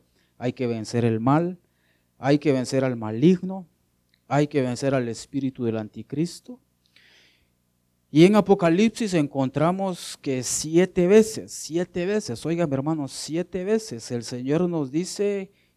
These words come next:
que tenemos que ir a vencer. Una de esas es aquí Apocalipsis tres doce, que es a la iglesia de Filadelfia. Pero, hermano, ya siete veces que alguien te ca-, hermano, ¿qué, qué, qué pensaría usted que alguien cada vez que lo vea a usted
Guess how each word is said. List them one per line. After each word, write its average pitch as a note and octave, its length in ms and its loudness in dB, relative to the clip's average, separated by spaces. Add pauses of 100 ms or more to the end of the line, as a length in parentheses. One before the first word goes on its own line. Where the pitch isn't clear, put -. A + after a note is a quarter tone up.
que C3 100 -2
tenemos C#3+ 560 -4
que D3+ 180 -4
ir D3+ 220 2
a C#3+ 80 2
vencer. C3 600 -2 (200)
Una D3+ 240 -2
de C#3+ 140 0
esas D#3+ 260 -4
es C#3+ 160 -10
aquí C3+ 400 -2 (400)
Apocalipsis B2 720 -4
tres C3 240 -6
doce, D3 320 -2
que C3 120 -6
es B2+ 120 -8
a B2+ 40 -4
la A#2 100 -4
iglesia A#2+ 440 -4
de A#2 80 -2
Filadelfia. A2+ 800 -8 (560)
Pero, A2 200 -6
hermano, D3+ 420 -2
ya C#3 420 0
siete D3+ 380 -6
veces D3 520 -4
que B2 120 -10
alguien D#3+ 280 0
te B2 180 -2
ca-, - 180 -8
hermano, C3 420 0 (220)
¿qué, D3 200 -6
qué, D3+ 160 -2
qué F3 100 -2
pensaría E3 480 0
usted E3+ 380 0
que C#3 140 -4
alguien D3+ 320 0
cada D#3 340 0
vez D#3+ 280 -4
que C3+ 140 -8
lo B2 200 -4
vea C#3 220 2
a C#3+ 60 2
usted C#3 580 -2